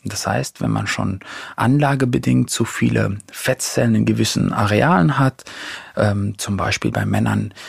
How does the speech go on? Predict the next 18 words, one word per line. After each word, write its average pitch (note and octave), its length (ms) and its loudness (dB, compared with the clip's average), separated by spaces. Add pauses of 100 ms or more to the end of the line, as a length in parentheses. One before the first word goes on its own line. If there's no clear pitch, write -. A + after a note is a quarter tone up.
(180)
die A#2 60 -2
sogenannten A2 540 0
Love B2 320 2
Handles A#2 500 2
oder G2 260 0
Hüftgold, B2 560 0
also - 180 -2
Fett - 280 -4
im F#2+ 120 0
Bereich G#2 420 -2 (380)
der F#2+ 180 0
Hüften C3 480 2
oder G#2 240 0
am F#2+ 160 0
Unterbauch, A#2+ 680 2 (580)
bei G#2 80 0
den G#2 240 0
Damen G2+ 480 0